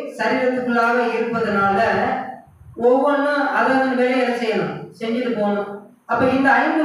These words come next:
ஊழியக்காரர்களும் சபையில தான் இருக்கிறாங்க. அவங்கவங்க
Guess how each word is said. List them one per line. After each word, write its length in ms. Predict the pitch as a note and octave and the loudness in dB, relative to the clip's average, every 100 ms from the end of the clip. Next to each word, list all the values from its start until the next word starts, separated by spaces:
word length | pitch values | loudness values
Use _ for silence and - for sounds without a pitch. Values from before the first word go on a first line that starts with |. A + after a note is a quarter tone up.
| C4+ | 0
ஊழியக்காரர்களும் 880 | C#4+ C4 B3 A#3 A3 G#3+ G#3+ G#3+ G#3 - - - - _ | 0 0 2 0 0 0 0 0 0 -4 -10 -18 -20 _
சபையில 380 | - F3+ G3+ G#3 | -6 -2 -2 -2
தான் 180 | G#3 G#3 | 0 0
இருக்கிறாங்க. 480 | F#3+ F#3+ F#3+ F3+ F#3+ F#3+ - - - - - - | 0 0 0 0 0 0 -2 -6 -10 -20 -20 -10
அவங்கவங்க 580 | F#3 B3 C4+ B3 A#3 | -6 -2 0 0 0